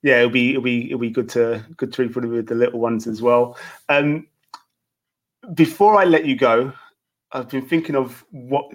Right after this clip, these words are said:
what should be our, our ending question, and, um, I think this one is probably best. Okay, so if,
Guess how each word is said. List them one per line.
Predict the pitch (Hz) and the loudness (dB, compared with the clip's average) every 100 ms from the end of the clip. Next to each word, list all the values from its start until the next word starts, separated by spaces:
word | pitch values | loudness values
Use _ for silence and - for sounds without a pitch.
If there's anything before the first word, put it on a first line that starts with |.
| - | -18
what | 160 156 156 | -8 -8 -6
should | - 123 | -8 -4
be | 131 131 | -2 -2
our, | 135 135 123 120 120 - - | -2 2 4 4 2 -4 0
our | 123 123 | 2 2
ending | 143 127 127 117 | 2 0 0 0
question, | 143 127 - 123 113 110 - | 0 -2 -2 -4 -4 -6 -2
and, | 123 120 120 | 0 0 0
um, | 127 127 123 123 127 _ _ _ _ _ _ _ _ _ _ _ _ _ _ - - _ _ _ _ _ | 2 4 2 0 -6 _ _ _ _ _ _ _ _ _ _ _ _ _ _ -18 -18 _ _ _ _ _
I | 135 | -4
think | 120 185 165 | 2 0 2
this | 160 160 | -2 2
one | 143 135 135 _ _ | 4 4 0 _ _
is | 147 135 - _ _ _ _ _ _ _ _ _ - | -2 -2 -2 _ _ _ _ _ _ _ _ _ -18
probably | - 151 143 127 123 | -6 -2 -2 -2 -6
best. | 120 120 110 - - - 180 - | -2 -2 -2 -12 -18 -18 -20 -18
Okay, | 120 - 131 | -18 -8 -6
so | 135 147 139 - - _ - | -4 -6 -6 -16 -20 _ 0
if, | 170 - - - | 0 -2 -12 -18